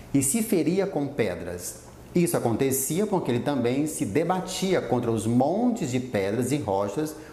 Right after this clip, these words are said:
onde eram feitos sepulcros daquela época. Pelo texto já sabemos muito bem quem é Jesus e também como era aquela cidade.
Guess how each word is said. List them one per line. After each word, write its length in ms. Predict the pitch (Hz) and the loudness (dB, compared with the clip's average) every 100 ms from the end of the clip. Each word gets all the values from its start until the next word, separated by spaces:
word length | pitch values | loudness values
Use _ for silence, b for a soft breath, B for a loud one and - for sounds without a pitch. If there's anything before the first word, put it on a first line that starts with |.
| B | B
onde 260 | 139 160 151 | 0 4 4
eram 200 | 156 180 | 2 0
feitos 400 | - 131 139 156 | 0 0 0 0
sepulcros 580 | - 185 - 127 127 151 | -2 -4 -2 0 0 0
daquela 840 | 127 127 131 - 160 175 185 - | 0 -2 -4 -2 0 2 0 -2
época. 460 | 92 - - 95 110 - - B B B B B B - - - - - - | -4 -6 -6 -6 -8 -12 -18 B B B B B B -18 -18 -18 -20 -18 -2
Pelo 220 | 349 285 | 2 2
texto 300 | - 151 156 | 2 2 2
já 60 | 165 | 2
sabemos 560 | 160 151 117 120 127 120 | 0 2 2 2 0 2
muito 240 | 123 127 | 2 2
bem 220 | 107 113 | 0 -2
quem 240 | - 143 131 | -2 -2 -2
é 80 | |
Jesus 600 | 139 180 196 160 85 - - - - - - | 0 0 2 0 0 -6 -12 -16 -16 -18 -4
e 100 | 156 | 0
também 440 | 151 160 110 107 117 | 2 2 2 2 0
como 280 | 165 180 113 | 0 2 2
era 140 | 123 | 0
aquela 220 | 123 110 | -2 -2
cidade. 500 | 104 156 156 95 92 | -2 0 0 -2 -4